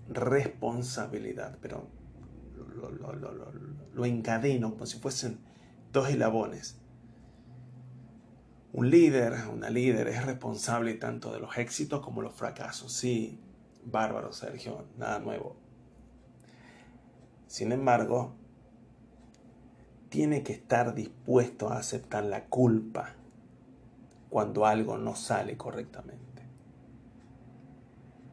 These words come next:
Más allá que alguien en su equipo sea el responsable de eso que no se hizo o no se hizo bien, es responsabilidad de él,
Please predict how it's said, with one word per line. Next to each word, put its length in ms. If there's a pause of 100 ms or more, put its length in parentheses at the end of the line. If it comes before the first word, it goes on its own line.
(140)
Más 280
allá 320
que 240
alguien 520
en 100
su 140
equipo 560
sea 220
el 180
responsable 920
de 80
eso 260
que 80
no 160
se 200
hizo 340 (260)
o 140
no 160
se 160
hizo 180
bien, 220 (720)
es 260
responsabilidad 800
de 300
él, 180